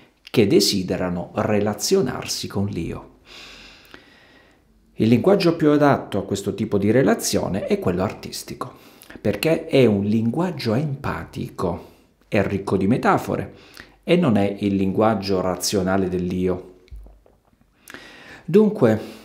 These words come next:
la creatività psicologica rappresenta il modo elettivo di guardare all'universo interiore, perché sa creare nessi inaspettati tra le cose. Sa associare poeticamente i concetti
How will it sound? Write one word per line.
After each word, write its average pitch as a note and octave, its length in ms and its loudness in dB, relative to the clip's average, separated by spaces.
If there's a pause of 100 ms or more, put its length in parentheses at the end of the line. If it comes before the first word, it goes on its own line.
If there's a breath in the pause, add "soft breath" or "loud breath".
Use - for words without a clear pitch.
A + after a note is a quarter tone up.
la A#2+ 200 0
creatività A2+ 640 0
psicologica F#2 1300 -4
rappresenta B2 800 0
il G#2+ 160 2
modo C3+ 320 4
elettivo A2 720 0
di G2 140 2
guardare B2 680 2
all'universo F#2+ 580 0
interiore, F#2 720 0 (640 loud breath)
perché B2+ 560 4
sa B2+ 320 0
creare C#3+ 560 -2
nessi C3+ 540 0
inaspettati G#2+ 920 -2
tra F2 180 -8
le G2 140 -6
cose. - 420 -10 (680 loud breath)
Sa - 380 4
associare A#2 840 2
poeticamente C#3 800 2
i C3+ 120 -2
concetti - 1080 -2